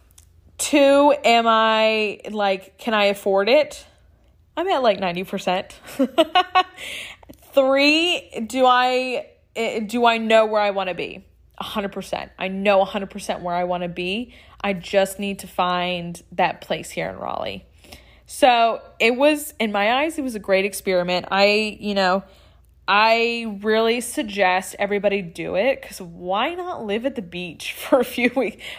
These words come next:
Or even if you're a mountain person, go live in the mountains for a, a, a little bit of time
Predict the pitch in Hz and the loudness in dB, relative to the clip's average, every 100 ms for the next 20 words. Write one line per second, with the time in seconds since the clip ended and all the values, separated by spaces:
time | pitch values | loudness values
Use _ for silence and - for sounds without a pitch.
0 | - 311 349 392 403 427 349 311 226 220 | 4 4 4 0 -2 2 4 2 2 2
1 | 254 302 320 339 330 359 320 240 240 277 | 2 -2 -4 -2 -2 -2 -6 2 4 4
2 | 339 320 226 214 208 214 - 220 214 - | 4 0 2 0 -2 -8 0 4 6 4
3 | 208 175 170 196 - 226 233 233 233 226 | 0 2 2 2 4 2 2 4 2 0
4 | - 196 196 190 190 | -2 -2 0 0 -4